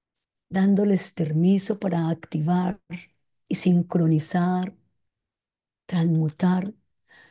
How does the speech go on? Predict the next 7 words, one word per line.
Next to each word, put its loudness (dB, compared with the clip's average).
toda 4
energía 4
que -2
obstaculiza -4
el 2
desarrollo 0
continuo 0